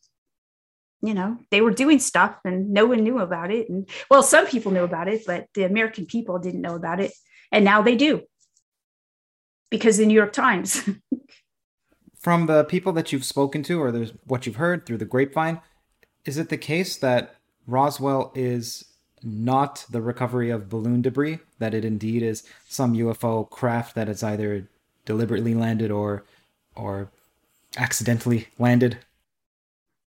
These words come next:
Speaker 1: Okay, so that's the, that's the question, right? So that's, um, that's the mythology of Prometheus. This, uh, this idea that somehow we were, you know, some people call that site the donation site,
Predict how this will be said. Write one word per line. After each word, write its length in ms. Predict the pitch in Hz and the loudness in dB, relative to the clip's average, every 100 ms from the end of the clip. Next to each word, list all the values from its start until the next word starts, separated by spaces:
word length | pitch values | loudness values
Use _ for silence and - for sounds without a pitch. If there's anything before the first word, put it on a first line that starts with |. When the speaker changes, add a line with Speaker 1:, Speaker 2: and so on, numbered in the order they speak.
| - - | -16 0
Speaker 1:
Okay, 300 | 285 285 247 | 0 2 2
so 280 | 220 - 240 | 2 4 4
that's 280 | 262 311 - | 4 0 -2
the, 140 | 339 - - | -8 -8 -8
that's 280 | - 247 - | -4 -4 -4
the 80 | 226 | -8
question, 480 | 254 233 - 190 | -8 -8 -8 -10
right? 240 | 180 220 - - | -4 -4 -6 -4
So 320 | - 233 208 | 2 4 4
that's, 520 | 226 262 - - - | 2 0 -4 -14 -8
um, 440 | 226 220 185 185 - | -2 -2 -2 -6 -6
that's 240 | 240 247 - | -2 -2 0
the 80 | 233 | 0
mythology 580 | 233 233 226 226 208 | 0 0 0 0 -2
of 100 | 202 | -6
Prometheus. 920 | - 208 196 196 196 160 156 - - - | -6 -6 -4 -4 -8 -16 -14 -14 -14 -8
This, 160 | 202 208 | -2 0
uh, 180 | 196 202 | 0 0
this 200 | 202 208 | 0 4
idea 520 | 214 208 202 208 185 | 6 6 4 2 2
that 160 | 185 | 2
somehow 400 | - 196 196 208 | 0 -4 -4 -4
we 160 | 185 202 | -4 -4
were, 340 | 190 180 170 _ - | -2 -2 -4 _ -6
you 140 | 208 | 0
know, 120 | 202 | 2
some 220 | 185 233 226 | 2 2 0
people 280 | 254 214 | -2 -4
call 300 | 208 - 196 | -4 0 2
that 180 | 190 - | 2 -2
site 320 | - 196 196 | -2 -2 -4
the 100 | 196 | -6
donation 540 | 170 185 185 190 - 165 | -4 -2 -2 -4 -6 -8
site, 360 | - - - | -8 -8 -10